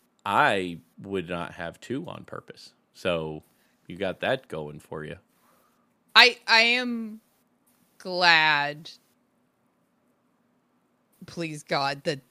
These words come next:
Speaker 2: that they're this close together. Hopefully <laughs> everything will be fine.
Speaker 1: It'll, yeah, it'll
Speaker 2: Because
Speaker 1: be fine.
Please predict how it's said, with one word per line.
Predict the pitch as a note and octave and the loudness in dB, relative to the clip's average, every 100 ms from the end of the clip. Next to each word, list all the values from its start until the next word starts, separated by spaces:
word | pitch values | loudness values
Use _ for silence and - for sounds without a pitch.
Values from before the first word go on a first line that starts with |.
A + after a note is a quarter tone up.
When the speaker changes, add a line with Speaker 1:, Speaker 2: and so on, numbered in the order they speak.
| _ - | _ -6
Speaker 2:
that | F3 C#3 _ | -4 -4 _
they're | F#3 F3 D#3+ | -6 -4 -2
this | D3+ D#3 - | -4 -6 -6
close | - F3+ E3 - | -6 -6 -6 -10
together. | E3+ D3+ D#3 D3 C3 C3+ - _ _ _ _ _ _ _ - | -14 -6 -6 -6 -10 -12 -16 _ _ _ _ _ _ _ -4
Hopefully | G3+ F3+ - G3 F#3+ | -2 -2 -4 -6 -4
<laughs> | F3+ | -4
everything | D#3 E3 - A3+ F3+ - | -6 -10 -8 -4 -4 -6
will | G3+ D3+ | -8 -8
be | D#3 F3 | -8 -10
fine. | F3+ F3+ E3+ D#3 D3+ E3 G3 - - _ _ _ _ _ _ _ _ - | -4 0 0 0 -2 -6 -12 -16 -20 _ _ _ _ _ _ _ _ 2
Speaker 1:
It'll, | - B3+ | 2 4
yeah, | C4 A#3+ E3+ | 4 6 8
it'll | F#3+ F3 | 6 4
Speaker 2:
Because | C3+ | 2
Speaker 1:
be | G2+ | -2
fine. | - - - | -6 -12 -16